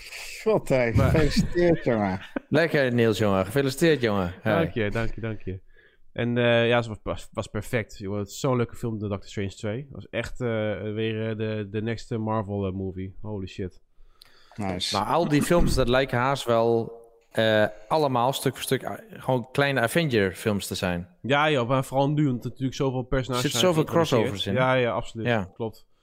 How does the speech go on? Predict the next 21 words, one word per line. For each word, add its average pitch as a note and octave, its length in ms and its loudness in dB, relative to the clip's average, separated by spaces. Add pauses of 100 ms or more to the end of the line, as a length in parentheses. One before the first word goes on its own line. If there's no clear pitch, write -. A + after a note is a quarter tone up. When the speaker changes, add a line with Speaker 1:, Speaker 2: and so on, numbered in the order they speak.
(240)
Speaker 2:
Je A#2 100 -6
moet A#2 160 -6
ook A2 80 -4
WandaVision A#2+ 440 0
hebben G#2+ 180 -6
gezien A2 320 -2
en G#2+ 60 -4
weet G#2+ 140 -4
je - 60 -20
wel, A2 80 -2
allemaal G#2+ 180 -4
andere A#2 180 -4
series A2 420 -6
op A2 200 -10
Disney A#2 320 -6
Plus A#2 200 0
bijvoorbeeld. C#3 440 0 (420)
Dus G#2 220 -8
nou A2+ 140 -2
ja, G#2+ 100 -2
goed. A2+ 220 -8